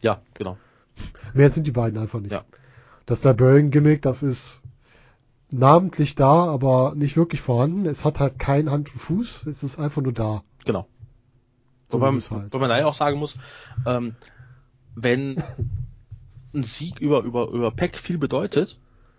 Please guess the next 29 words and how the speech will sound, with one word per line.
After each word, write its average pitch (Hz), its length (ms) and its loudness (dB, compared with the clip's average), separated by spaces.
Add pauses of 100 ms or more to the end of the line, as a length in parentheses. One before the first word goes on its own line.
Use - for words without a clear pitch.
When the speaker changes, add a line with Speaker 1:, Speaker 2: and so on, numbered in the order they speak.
(140)
Speaker 1:
bedeutet 151 380 2
ein 127 60 -2
Sieg 165 360 -2
über, 120 500 0
über, 107 840 0
ähm, 98 200 -4
Leva 120 180 2
Bates 120 340 0
oder, 117 400 2
oder 113 160 -2
Peter - 260 -6
Avalon 120 240 -2
ja 101 140 -2
wirklich 107 280 -8
gar 104 200 0
nichts 117 220 -6
mehr. 90 220 -8 (460)
Speaker 2:
Ja, 120 280 0
stimmt. - 420 -12 (120)
Also 113 160 -6
müsste 123 280 -4
nicht 123 160 -4
viel, 127 300 2
nicht 117 160 -6
viel 127 140 -4
tun, 117 280 -6
ne? 113 240 -8
Hm. 110 200 -10
Speaker 1:
Ja. 107 220 0